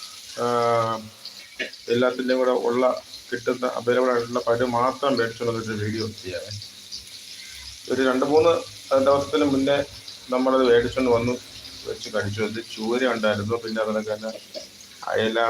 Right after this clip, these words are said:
പിന്നെ ചാള. ചാളയുടെ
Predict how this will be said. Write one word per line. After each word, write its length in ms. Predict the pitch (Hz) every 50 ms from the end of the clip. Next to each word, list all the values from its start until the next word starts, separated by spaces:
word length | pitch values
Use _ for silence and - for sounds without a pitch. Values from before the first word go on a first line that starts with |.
| 113
പിന്നെ 200 | - 110 107 110 110 110 -
ചാള. 280 | - 104 101 101 104 104 101 101 - - - - - - - - - - - - - - - - - - - - - - - - - - - - - - - - - - - - - - - - - - - - - - - - - - - - - - - - -
ചാളയുടെ 260 | 117 110 113 117